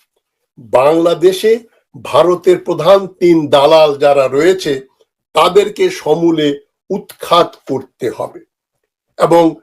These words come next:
তাদের গোপন ও প্রকাশ্য সহযোগী বৃন্দ যারা আছেন, এমনকি ইউনূস সরকারের ভেতরেও উপদেষ্টা হিসাবে যে সমস্ত ছুপা আওয়ামী আছে,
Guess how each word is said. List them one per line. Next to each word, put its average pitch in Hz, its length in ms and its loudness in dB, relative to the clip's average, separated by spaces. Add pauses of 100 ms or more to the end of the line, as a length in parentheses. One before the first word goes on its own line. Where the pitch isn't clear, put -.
(260)
তাদের 156 420 0
গোপন 190 800 2 (180)
ও 151 60 -14
প্রকাশ্য 185 680 -6
সহযোগী 196 640 0
বৃন্দ 139 480 0
যারা 127 320 0
আছেন, 127 400 -2 (320)
এমনকি 170 400 0
ইউনূস 220 320 -2
সরকারের 165 760 -4 (300)
ভেতরেও 220 760 4 (180)
উপদেষ্টা 190 640 0
হিসাবে 170 460 -4
যে 156 200 -4
সমস্ত 156 580 -6 (580)
ছুপা 202 460 0 (100)
আওয়ামী 165 500 -2
আছে, 151 400 -6